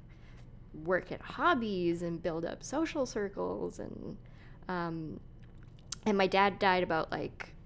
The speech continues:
three years ago now, so that put me into, like, an emotional stasis for a few years.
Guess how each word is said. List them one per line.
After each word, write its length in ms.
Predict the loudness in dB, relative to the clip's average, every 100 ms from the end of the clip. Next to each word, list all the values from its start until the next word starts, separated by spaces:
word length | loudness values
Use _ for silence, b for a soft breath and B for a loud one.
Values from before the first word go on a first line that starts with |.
| -12
three 240 | -6 0 2
years 240 | 4 4
ago 220 | 2 2
now, 260 | 2 2 2
so 160 | 2
that 180 | 2 2
put 160 | 0 -2
me 140 | -2
into, 240 | -4 -6 -6
like, 380 | -6 -6 -8 -8
an 80 | -6
emotional 680 | -4 -2 -2 -4 -6 -6 -6
stasis 1000 | -6 -8 0 2 2 2 2 2 0 -4
for 220 | 2 2
a 60 | 2
few 280 | 2 2 2
years. 560 | 4 6 6 2 -2